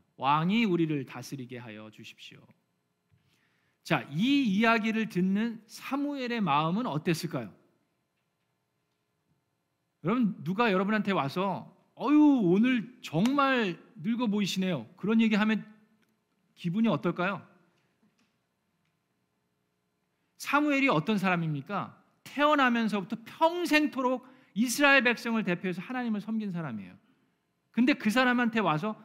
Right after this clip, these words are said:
"아, 사무엘 당신 지금 나이도 너무 드셨고 아드님들은 제대로 살지도 않으니." 그런 얘기를 하는 장로들의 모습을, 그 모습을, 그 이야기를 듣는 사무엘의 마음이 어땠을까요? 마음이 상했겠죠.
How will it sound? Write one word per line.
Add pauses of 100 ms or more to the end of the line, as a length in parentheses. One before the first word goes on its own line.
(240)
"아,
사무엘
당신
지금 (140)
나이도 (180)
너무
드셨고 (160)
아드님들은
제대로
살지도
않으니." (280)
그런
얘기를
하는
장로들의
모습을, (200)
그
모습을, (140)
그
이야기를
듣는
사무엘의
마음이
어땠을까요? (880)
마음이
상했겠죠.